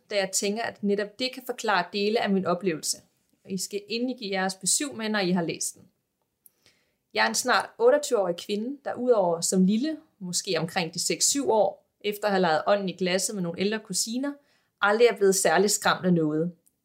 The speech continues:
Det nystiftede bekendtskab med legen ånden i glasset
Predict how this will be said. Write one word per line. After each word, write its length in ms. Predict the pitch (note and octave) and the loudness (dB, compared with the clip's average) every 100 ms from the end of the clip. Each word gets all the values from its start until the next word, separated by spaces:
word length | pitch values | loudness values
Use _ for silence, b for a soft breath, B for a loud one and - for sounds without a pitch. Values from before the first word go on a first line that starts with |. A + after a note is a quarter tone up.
| _ _ _ _ _ _ - | _ _ _ _ _ _ 2
Det 100 | G#3+ | 4
nystiftede 560 | C#4+ - A#3+ A#3+ A3+ G#3+ | 6 4 0 0 -2 -2
bekendtskab 600 | F#3+ A#3+ - - F#3 F3+ | 0 0 0 -2 0 2
med 100 | E3+ | 2
legen 340 | F#3 F#3+ E3+ | 2 2 0
ånden 240 | - G3 F3 | 2 4 2
i 40 | |
glasset 500 | F3 E3+ F#3+ - A#3 | 0 2 2 0 -6